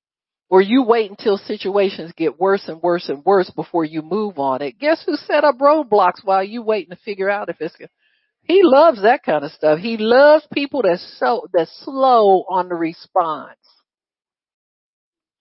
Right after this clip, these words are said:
We should call ourselves first responders. Amen. Believers are first responders. We the first ones, first one in the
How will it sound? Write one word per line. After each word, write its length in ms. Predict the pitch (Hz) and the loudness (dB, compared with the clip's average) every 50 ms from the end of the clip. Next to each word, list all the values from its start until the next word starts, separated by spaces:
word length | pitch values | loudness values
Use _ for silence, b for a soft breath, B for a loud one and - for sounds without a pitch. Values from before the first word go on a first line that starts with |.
| _ _ _ _ _ _ _ _ _ _ _ | _ _ _ _ _ _ _ _ _ _ _
We 160 | 180 214 262 | -6 -6 -4
should 180 | 269 - - - | -4 -6 -8 -6
call 320 | - 240 220 190 202 196 | -2 0 0 2 2 2
ourselves 640 | 196 220 233 220 - - - 254 262 269 240 233 - _ | 2 2 0 0 -2 -4 -4 -2 -2 0 -2 -4 -4 _
first 320 | - 233 240 269 - - - | -2 -2 -2 -2 -4 -8 -14
responders. 720 | 151 143 - _ _ - 143 135 117 113 113 110 104 95 _ _ _ _ _ _ _ _ _ _ _ _ _ _ _ 156 | -14 -14 -16 _ _ -12 -12 -12 -12 -14 -20 _ _ _ _ _ _ _ _ _ _ _ _ _ _ _ _ _ _ 0
Amen. 520 | 165 175 165 170 175 175 180 196 233 240 | 0 0 0 0 -2 0 0 0 0 2
Believers 560 | 214 190 190 190 214 254 277 247 214 202 - | 2 2 2 2 2 0 2 2 2 2 4
are 140 | 180 156 156 - - | 4 2 2 2 0
first 320 | - 240 302 302 - - - | 0 2 2 0 -2 -6 -8
responders. 760 | 165 165 170 - _ - 165 151 143 131 127 131 127 156 160 | -8 -8 -8 -8 _ -2 -2 -2 -2 -2 -6 -8 -8 -8 -6
We 140 | 196 277 277 | -4 -2 0
the 80 | 190 180 _ - | -2 -2 _ 0
first 300 | 262 269 269 285 - - | 2 2 4 2 0 -4
ones, 320 | 220 226 214 202 190 190 b b b b b _ - | -2 0 0 0 0 -2 b b b b b _ 2
first 320 | 269 294 311 311 - 302 | 4 4 4 4 0 0
one 260 | 240 262 262 262 262 | 2 2 4 4 2
in 120 | 254 254 247 | 0 0 -2
the 100 | 214 | -2